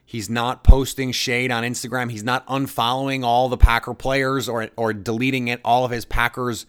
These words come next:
pictures on Instagram like <laughs> Julio Jones did with the Falcons. All good news for Green Bay. I think this is as simple as he doesn't have a contract for next season,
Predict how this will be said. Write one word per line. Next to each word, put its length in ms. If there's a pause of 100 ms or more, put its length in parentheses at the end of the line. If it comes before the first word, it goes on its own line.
(140)
pictures 460
on 120
Instagram 480
like 140
<laughs> 80
Julio 260
Jones 380
did 160
with 140
the 80
Falcons. 600 (1120)
All 160
good 180
news 220
for 140
Green 260
Bay. 400 (640)
I 100
think 180
this 160
is 100
as 100
simple 380
as 380 (200)
he 140
doesn't 240
have 120
a 40
contract 540
for 140
next 260
season, 420